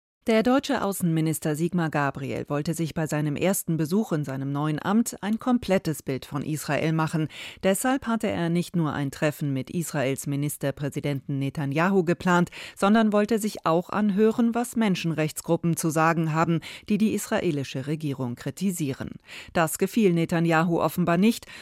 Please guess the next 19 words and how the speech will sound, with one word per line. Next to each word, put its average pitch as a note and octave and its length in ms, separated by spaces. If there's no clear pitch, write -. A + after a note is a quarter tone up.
und G#3 180
er G#3+ 160
sagte F#3+ 320
deshalb F3+ 480
sein D#3 260
Treffen E3 380
mit F#3 160
Gabriel D3+ 540
ab, - 280
weil C#3 160
er B2+ 120
meinte, E3 520
die E3+ 100
Gruppen A#3+ 440
würden G3+ 260
israelische G3+ 680
Soldaten E3 560
schlecht - 400
machen. - 300